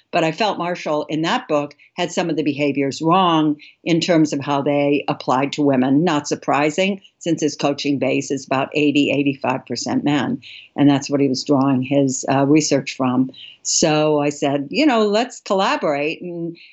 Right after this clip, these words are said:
and do a book, uh, looking at the behaviors most likely to get in the way of successful people, uh, successful women, and keep them stuck." And the stuckness can manifest differently for women than it does for men. And one of the things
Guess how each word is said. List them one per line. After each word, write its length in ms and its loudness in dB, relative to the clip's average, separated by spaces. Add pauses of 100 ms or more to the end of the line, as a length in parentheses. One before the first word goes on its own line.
and 320 0
do 180 6
a 60 2
book, 460 2
uh, 400 0 (200)
looking 380 0
at 80 -2
the 80 -12
behaviors 500 -4
most 240 -2
likely 360 -2
to 80 -4
get 180 -2
in 60 -2
the 80 2
way 200 2
of 80 -2
successful 600 -4
people, 640 0 (320)
uh, 140 2
successful 640 -2
women, 540 0 (260)
and 240 -2
keep 240 -8
them 160 0
stuck." 500 -2
And 140 -2
the 60 -4
stuckness 600 -4
can 200 0
manifest 520 -2
differently 540 -4
for 220 0
women 480 4 (420)
than 160 2
it 200 0
does 500 0
for 140 -2
men. 360 2
And 140 0
one 220 2
of 80 2
the 120 2
things 440 0